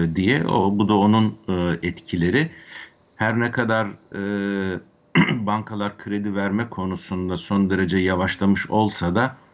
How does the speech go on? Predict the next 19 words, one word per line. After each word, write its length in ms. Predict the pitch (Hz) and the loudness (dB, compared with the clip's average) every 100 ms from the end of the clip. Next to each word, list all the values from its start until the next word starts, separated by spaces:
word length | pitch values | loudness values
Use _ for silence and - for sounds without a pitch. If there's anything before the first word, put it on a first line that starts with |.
| _ _ - | _ _ -6
böyle 340 | 110 107 92 | 0 4 4
bir, 280 | 110 120 - _ _ _ _ _ - | 4 2 -2 _ _ _ _ _ 0
e, 60 | 101 101 98 98 95 95 - _ _ _ - | 2 4 4 4 4 2 -2 _ _ _ -2
işi 340 | 113 - 123 110 | 0 2 2 2
daha 220 | 113 113 | 2 2
bir 240 | 110 107 - _ - | 2 0 -6 _ -8
zımni 500 | 95 107 107 120 120 | 0 2 4 6 4
olarak, 440 | 101 90 90 - - | 4 0 -4 -8 -12
e, 60 | 92 90 90 87 87 | -8 -4 -4 -2 -2
gündeme 480 | 85 95 90 90 90 | 0 0 0 0 -2
getirilmesi, 880 | 87 87 - 90 87 87 85 - 165 - _ _ _ - - - | 0 -2 -2 -2 0 0 0 0 0 -4 _ _ _ -20 -10 -2
e, 320 | 120 120 117 | 2 2 0
piyasaya 520 | - 160 131 - 131 | 0 2 2 0 0
bir 80 | 131 | 2
mesaj 480 | 123 120 131 117 101 | 2 2 0 0 0
veriliyor. 600 | 92 90 87 95 165 170 _ _ _ _ - | 0 0 -2 -2 -4 -6 _ _ _ _ -6
Yani 600 | 110 113 123 123 123 123 _ _ _ _ | 0 2 2 0 -2 -6 _ _ _ _
kamu 300 | - 101 143 | -10 -4 -4
tarafında 840 | 156 147 139 110 104 95 85 113 | -2 -2 -2 -2 -2 0 -2 -6